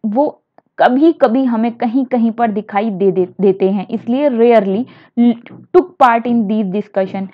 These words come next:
we may find some exceptions too।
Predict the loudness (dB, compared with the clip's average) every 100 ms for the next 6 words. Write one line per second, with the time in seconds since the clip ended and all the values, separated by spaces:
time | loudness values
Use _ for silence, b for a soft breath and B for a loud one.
0 | b b _ 0 2 2 0 -4 _ -4
1 | -2 0 -2 -2 -2 -2 -6 _ _ _
2 | _ _ -12 _ -2 -2 -6 -4 -4 -6
3 | -8